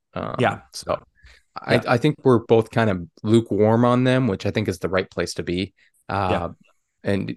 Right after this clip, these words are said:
Speaker 1: so do you have them seven?
Speaker 2: I do. Yeah.
Speaker 1: Okay.
Speaker 2: Still at seven. And it's because of the fact that they won the finals literally two years ago. And then last year, the, when Kevon, Kevon Looney gets hurt, you're, you're done for against the Lakers in that sense. So I'm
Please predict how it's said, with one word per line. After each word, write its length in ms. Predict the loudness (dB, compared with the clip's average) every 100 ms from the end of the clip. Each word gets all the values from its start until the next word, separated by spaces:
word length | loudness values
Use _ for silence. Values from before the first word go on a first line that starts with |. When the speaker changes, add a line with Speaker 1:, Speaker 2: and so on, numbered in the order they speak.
| -6
Speaker 1:
so 200 | 2 2
do 160 | 2
you 80 | -2
have 220 | 0 -2
them 160 | -2 -6
seven? 480 | -4 -4 -2 -4 -8 _ _ _
Speaker 2:
I 80 | -2
do. 220 | 0 -2 -6 -2
Yeah. 160 | -2 -2 -8 -6
Speaker 1:
Okay. 60 | 4
Speaker 2:
Still 200 | 6 6
at 80 | 4
seven. 360 | 4 2 2
And 140 | 2 4
it's 220 | 2 0 -8 _ _ _ _ -6
because 260 | 2 4 4
of 40 |
the 80 | 2
fact 200 | 2 2
that 60 | 2
they 120 | 2
won 200 | 4 4
the 80 | 4
finals 340 | 4 4 2
literally 160 | 0 0
two 140 | 0
years 220 | -2 -2
ago. 320 | 0 2 2 -2 -12 _ _ 0
And 120 | 4
then 380 | 4 2 -4 -10 _ _ 4
last 380 | 6 6 4 2
year, 420 | 4 4 2 -2 -12 -16 -20 _ _ _ _
the, 280 | 2 2 2 -6 -6
when 180 | -2 0
Kevon, 540 | 0 4 4 4 0 -2 0
Kevon 280 | 4 4
Looney 180 | 4 2
gets 160 | 0 2
hurt, 220 | 0 0
you're, 240 | 2 0 2
you're 120 | 2
done 380 | 4 6 6 4
for 240 | -2 -4 -4
against 260 | -6 -8
the 80 | -4
Lakers 380 | -4 -4 -8 -6
in 60 |
that 180 | -6 -4
sense. 320 | -8 -10 -10 -2
So 320 | 2 2 2
I'm 400 | 4 4 4 0